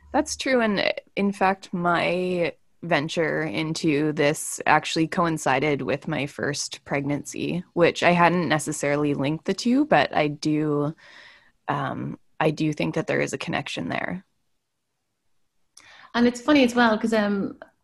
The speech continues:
Speaker 2: I've always said this, and I don't know if you guys will agree, but I think one of the things that was missing from feminism really was, um,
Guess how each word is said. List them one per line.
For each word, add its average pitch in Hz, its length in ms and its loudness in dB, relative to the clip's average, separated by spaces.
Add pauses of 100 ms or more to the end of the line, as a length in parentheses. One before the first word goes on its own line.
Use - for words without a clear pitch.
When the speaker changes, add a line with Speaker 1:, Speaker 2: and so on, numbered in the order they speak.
(100)
Speaker 2:
I've 262 180 4
always 214 240 2
said 196 200 -2
this, 185 420 -8
and 196 120 -4
I 196 40 -4
don't 208 180 -4
know 196 60 -2
if 196 160 -6
you 196 100 0
guys 190 340 -6
will 185 80 -2
agree, 208 280 2
but 196 280 -4 (640)
I 220 60 4
think 247 300 2
one 233 120 8
of 220 160 4
the 220 60 -10
things 214 220 6
that 208 100 2
was 190 120 2
missing 208 480 4
from 202 220 0
feminism 202 560 4
really 190 260 2
was, 180 340 -4 (100)
um, 180 460 -2